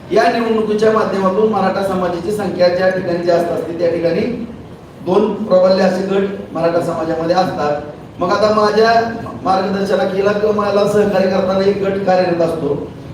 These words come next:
आणि गावामध्ये आता उदाहरणार्थ कुठं ऐंशी टक्के समाज माझ्या बरोबर आहे, वीस टक्के ज्यांना पटत नाही त्या समाजातला वाद असतो तो त्या बाजूला जातो, कुठं सत्तर टक्के,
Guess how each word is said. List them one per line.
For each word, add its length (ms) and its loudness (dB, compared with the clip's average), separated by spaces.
आणि 140 0
गावामध्ये 460 4
आता 500 2
उदाहरणार्थ 440 2
कुठं 260 0
ऐंशी 520 2
टक्के 240 4
समाज 300 0
माझ्या 260 2
बरोबर 280 4
आहे, 120 0
वीस 220 -2
टक्के 200 -2
ज्यांना 260 2
पटत 340 -2
नाही 140 -2
त्या 100 -2
समाजातला 500 -2
वाद 180 2
असतो 280 0
तो 400 0
त्या 120 4
बाजूला 320 4
जातो, 500 0
कुठं 160 0
सत्तर 420 2
टक्के, 540 4